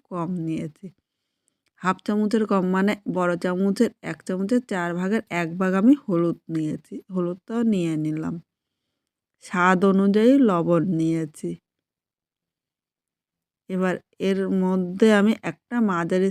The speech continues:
সাইজের টমেটো কুচি নিয়েছি। টমেটোটা কিন্তু তোমরা আগেও নিয়ে নিতে পারো, আমি এখন নিলাম। এখন এর মধ্যে সামান্য একটু জল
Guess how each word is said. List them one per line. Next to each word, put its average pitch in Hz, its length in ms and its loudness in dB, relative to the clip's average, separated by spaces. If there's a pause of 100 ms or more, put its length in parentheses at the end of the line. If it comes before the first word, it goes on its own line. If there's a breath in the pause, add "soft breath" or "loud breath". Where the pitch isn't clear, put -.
সাইজের 202 400 2
টমেটো 165 460 -4
কুচি 165 340 -10
নিয়েছি। 160 500 -6 (600)
টমেটোটা 196 500 0 (100)
কিন্তু 220 220 4
তোমরা 254 260 8 (120)
আগেও 180 420 6
নিয়ে 175 280 6
নিতে 175 340 -2
পারো, 165 300 -2 (400)
আমি 196 160 0 (240)
এখন 175 200 -4 (100)
নিলাম। 170 260 0 (220)
এখন 208 200 -6 (160)
এর 196 220 0
মধ্যে 185 340 0
সামান্য 185 420 2
একটু 220 220 0 (160)
জল 165 220 2